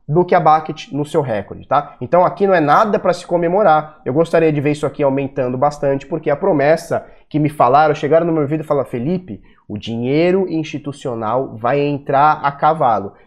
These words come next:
E a gente não tá vendo isso, o que a gente viu foi um dia de queda muito maior, é, do que os outros dias aqui de média.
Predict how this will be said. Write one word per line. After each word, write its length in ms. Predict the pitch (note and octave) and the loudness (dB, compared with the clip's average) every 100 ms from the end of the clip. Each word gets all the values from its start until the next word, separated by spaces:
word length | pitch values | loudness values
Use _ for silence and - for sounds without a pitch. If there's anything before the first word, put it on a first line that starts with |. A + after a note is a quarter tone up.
| - | 0
E 80 | E3+ | 2
a 60 | |
gente 260 | D#3 D3+ D3 | 2 -2 -4
não 140 | C#3+ | -2
tá 100 | C#3+ | -2
vendo 260 | C3 D3 C#3+ | -2 -2 -2
isso, 220 | A#2+ B2+ | -4 -6
o 40 | |
que 40 | B2 | -8
a 60 | |
gente 200 | B2 - | -8 -10
viu 240 | A2 A2+ A#2+ _ - | -8 -8 -8 _ -4
foi 160 | C#3+ | 0
um 80 | C3 | 0
dia 200 | A#2 B2+ | 0 -2
de 100 | C3+ | -2
queda 520 | D3 B2+ A#2+ C3+ C#3+ - _ D#3 | 0 2 4 2 -2 -14 _ 2
muito 320 | F3 F#3 F#3 | 4 4 4
maior, 580 | E3+ B2 B2+ B2+ - _ - | 6 6 6 4 -4 _ -2
é, 320 | C3 B2+ B2 | 2 4 2
do 140 | B2+ B2+ | 0 -2
que 100 | C#3+ | -4
os 120 | B2+ | -2
outros 300 | C3 C#3+ A2 | -2 -2 -6
dias 260 | B2 B2+ | -4 -2
aqui 180 | A#2 B2+ | -2 -4
de 100 | A#2+ | -6
média. 320 | A#2+ F2 D#2+ | -6 -6 -10